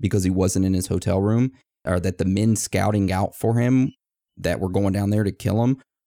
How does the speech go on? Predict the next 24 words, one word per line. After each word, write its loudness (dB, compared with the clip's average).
were 2
engaged 0
by 0
special -4
forces -2
who 2
were 2
King -2
Solomon's -2
people -4
that -2
were -4
guarding 0
him. -10
And 0
that's -2
why 0
there 0
was 0
reports, -2
uh, -2
on -2
the -2
Strip -4